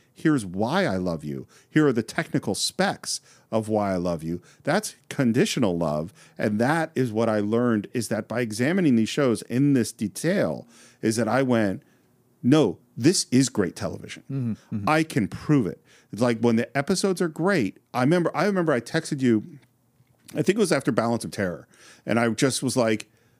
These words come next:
Speaker 1: "That is one of the greatest hours of television
Speaker 2: Yeah, I remember that text.
Speaker 1: of all time."
Speaker 2: Yep.
Speaker 1: And it's
Speaker 2: Mm-hmm.
Speaker 1: just, and it's, like, so good top to bottom.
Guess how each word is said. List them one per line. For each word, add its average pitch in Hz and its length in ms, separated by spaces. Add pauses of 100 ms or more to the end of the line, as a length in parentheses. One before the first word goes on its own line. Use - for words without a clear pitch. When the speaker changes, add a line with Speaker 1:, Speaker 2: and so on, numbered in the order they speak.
(320)
Speaker 1:
"That 143 160
is 143 100
one 139 120
of 123 40
the 117 60
greatest 107 380
hours 101 260
of 95 80
television 90 300
Speaker 2:
Yeah, 127 100
I 127 60
remember 131 300
that 127 200
text. 117 220
Speaker 1:
of 117 100
all 120 320
time." 90 460
Speaker 2:
Yep. 113 300
Speaker 1:
And 135 160
it's 123 140
Speaker 2:
Mm-hmm. 127 40
Speaker 1:
just, 180 240
and 143 200
it's, 139 160
like, 131 240
so 170 680
good 156 440
top 131 280
to 120 80
bottom. 120 400